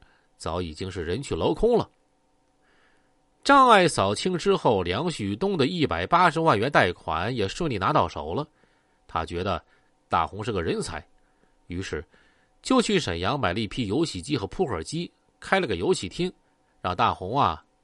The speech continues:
去做经理。还有一次，梁旭东要新装一个浴池，需要大量的建筑材料。这个时候，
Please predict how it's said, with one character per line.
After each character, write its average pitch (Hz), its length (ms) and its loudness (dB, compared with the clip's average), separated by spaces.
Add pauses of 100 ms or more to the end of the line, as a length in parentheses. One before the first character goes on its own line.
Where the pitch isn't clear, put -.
(120)
去 - 180 -10
做 85 160 -4
经 208 240 -4
理。 98 320 -6 (1160)
还 240 200 4
有 233 160 4
一 220 160 2
次， 190 160 0
梁 151 240 2
旭 117 200 -4
东 180 320 -2 (140)
要 127 220 0
新 190 280 0
装 185 260 4
一 151 100 2
个 117 480 4 (260)
浴 147 180 0
池， 135 420 -2 (400)
需 - 160 -2
要 120 140 4
大 120 180 4
量 107 160 0
的 98 80 0
建 131 180 0
筑 90 140 -6
材 107 240 -8
料。 165 240 -2 (480)
这 151 220 2
个 80 100 -8
时 - 140 -14
候， 82 200 -12